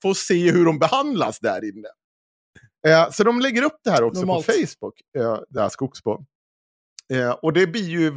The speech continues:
Speaker 1: väcker ju viss debatt här i Dalarna. Eh, Radio Dalarna kör det. Och man, vi kan skämta om P fyra Dalarna, men det är typ P fyras mest lyssnade kanal. Det är verkligen så här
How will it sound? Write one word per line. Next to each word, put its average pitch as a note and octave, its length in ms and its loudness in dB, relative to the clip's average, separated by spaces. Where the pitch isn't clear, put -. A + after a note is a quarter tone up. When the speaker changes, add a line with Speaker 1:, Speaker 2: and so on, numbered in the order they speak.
Speaker 1:
väcker G3+ 380 -6
ju G3 80 -6
viss G3 280 -8
debatt G3 400 -4
här F2 200 -4
i E2+ 60 -8
Dalarna. E2 540 -12
Eh, C#3+ 80 -10
Radio B2+ 360 -2
Dalarna B2 460 -6
kör D#3 280 -4
det. G3 160 -2
Och D#3 80 -8
man, G3+ 140 2
vi D#3+ 100 -4
kan G#3+ 140 -2
skämta A3 360 0
om G#3 80 0
P F#3+ 200 2
fyra A2 220 -2
Dalarna, F#2+ 420 -6
men A#2 140 -6
det E3+ 120 2
är A#3 40 0
typ F3+ 220 -4
P D3 220 -2
fyras A2 460 -8
mest - 360 -10
lyssnade A2 640 -12
kanal. A2+ 560 -10
Det A#2 100 -2
är C3+ 40 0
verkligen G2+ 460 -2
så - 120 -10
här D#2 180 -8